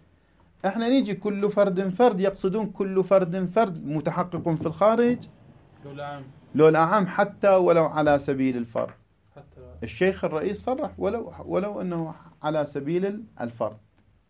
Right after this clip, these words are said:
Speaker 1: أنه كما تقدم في عبارته. <clears throat>
Speaker 2: كل واحد واحد مما يوصف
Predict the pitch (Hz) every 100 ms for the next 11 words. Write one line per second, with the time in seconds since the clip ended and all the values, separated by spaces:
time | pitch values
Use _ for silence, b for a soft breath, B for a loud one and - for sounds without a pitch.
0 | _ - 113 113 113 117 131 131 127 123
1 | - - - 143 135 127 117 123 113 117
2 | 117 120 123 107 101 - b b b b
3 | b _ 285 214 156 - - - _ _
4 | _ _ _ _ _ _ _ _ _ _
5 | _ _ _ _ _ _ _ _ _ _
6 | _ _ _ _ _ _ _ _ _ _
7 | _ _ _ _ _ _ _ _ _ _
8 | 147 143 143 139 131 135 139 135 135 135
9 | 131 135 -